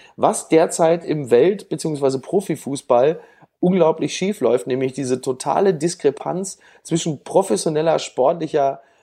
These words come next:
ähm, Einstellung, der, der Berufsauffassung und dem immer wichtiger werdenden, äh, sich darstellen, unter anderem in sozialen Netzwerken,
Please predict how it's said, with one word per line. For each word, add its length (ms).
ähm, 600
Einstellung, 880
der, 340
der 240
Berufsauffassung 1200
und 420
dem 380
immer 360
wichtiger 520
werdenden, 640
äh, 520
sich 280
darstellen, 720
unter 320
anderem 360
in 60
sozialen 440
Netzwerken, 600